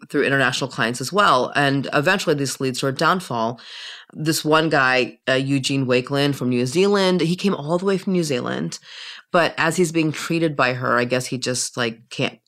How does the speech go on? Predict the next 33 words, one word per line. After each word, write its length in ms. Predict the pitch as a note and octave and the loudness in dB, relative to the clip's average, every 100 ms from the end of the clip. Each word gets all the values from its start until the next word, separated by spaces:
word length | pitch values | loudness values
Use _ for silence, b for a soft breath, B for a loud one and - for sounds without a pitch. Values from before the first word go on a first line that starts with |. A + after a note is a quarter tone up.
| C#3 | -8
deal 200 | C#3+ C#3 | -2 0
with 120 | D3 | 2
it 80 | E3 | 4
anymore. 520 | E3 D#3+ D#3 D#3 D3+ | 4 2 2 2 2
He 680 | D3+ D3 D3+ C#3 C3 C3 B2+ b b - | 0 -2 -2 0 0 -2 -6 b b -6
shoots 460 | - - G#3 A3+ - | -2 2 0 0 -4
himself. 640 | B2 A#2 - - - - | -6 -6 -6 -6 -10 -10
Well, 260 | - D#3 - - | 0 0 2 -2
at 120 | C3+ | 0
least 220 | C#3+ C3+ | 0 0
that's 220 | C3+ B2 | -2 0
what 120 | B2 | -2
she 220 | - C#3+ G2+ | 0 -2 -2
says 420 | - C#3+ B2+ B2 | 0 2 2 -2
he 180 | - B2 | -6 -6
does. 380 | - - - - B B B B | -4 -6 -6 -8 B B B B
But 300 | D3+ D#3+ C#3+ | 2 2 2
be-, 80 | D3+ | 0
not 300 | D3+ E3 - | 2 2 2
before 320 | G3+ - F3 | 0 2 2
making 300 | D#3 D3+ D#3 | 2 2 0
her 420 | D3 C#3+ C3 - - | 0 2 2 0 -2
the 140 | C#3+ | 0
administrator 480 | C#3 D3+ D3 C3 B2 | 2 2 2 0 0
of 100 | B2 | -2
his 100 | C3+ | -4
entire 440 | C3+ - C#3+ C#3 | -4 -6 -2 -2
estate 500 | - - - C3 B2+ | -2 -4 -2 -2 -2
and 80 | B2 | -6
took 160 | C#3 B2 | -6 -4
all 80 | |
his 160 | B2 B2 | -4 0
money. 400 | C#3 C3 G2+ | 0 0 -4